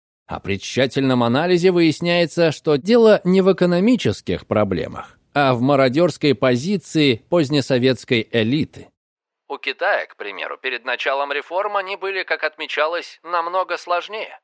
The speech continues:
Она, элита, не моргнув глазом, сдала колоссальный потенциал страны ради того, чтобы ей позволили лично пользоваться остатками.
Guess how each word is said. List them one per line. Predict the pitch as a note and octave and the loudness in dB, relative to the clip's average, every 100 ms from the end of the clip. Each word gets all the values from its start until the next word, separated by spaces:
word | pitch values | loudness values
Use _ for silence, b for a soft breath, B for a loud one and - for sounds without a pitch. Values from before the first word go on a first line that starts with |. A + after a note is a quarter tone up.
| _ _ _ _ | _ _ _ _
Она, | D3+ F#3 A#3 G2 F2+ - - | -2 2 2 0 -4 -8 -2
элита, | F3+ D#3+ E2+ - - - - | 2 2 -2 -8 -16 -14 -4
не | F3+ | 0
моргнув | F#3+ F#3 E3+ G#3 F3 | 2 2 2 2 2
глазом, | D#3 D#3+ F3+ F#3 G#3 F#3 | 2 4 4 4 2 0
сдала | C#3 C3 B2+ D3 | 2 4 4 4
колоссальный | D3 C3+ B2+ D#3 C#3+ C3+ | 2 2 2 2 2 2
потенциал | A#2 B2+ B2+ A2+ C#3 B2+ | 0 0 0 2 2 2
страны | - - A2+ A#2+ F#3 | 0 0 2 2 2
ради | E3 E3+ D#3 | 4 4 2
того, | D3 D#3+ F3+ G#3 | 2 2 4 2
чтобы | - F3 D#3 | 2 2 2
ей | C#3 C#3 G#3 G3+ D3+ _ | 2 2 2 2 -2 _
позволили | D3+ B2 B2+ D#3+ F#3+ E3+ C#3+ | 0 0 -2 2 4 4 4
лично | B2 D#3 F3 - F#3+ F#3 | 2 0 -2 -4 -2 0
пользоваться | D3 D3 B2+ D3+ C#3+ D#3+ | 2 2 2 0 0 -2
остатками. | D#3 C#3+ - - G3 - - - | -2 -4 -4 -2 -2 -4 -16 -18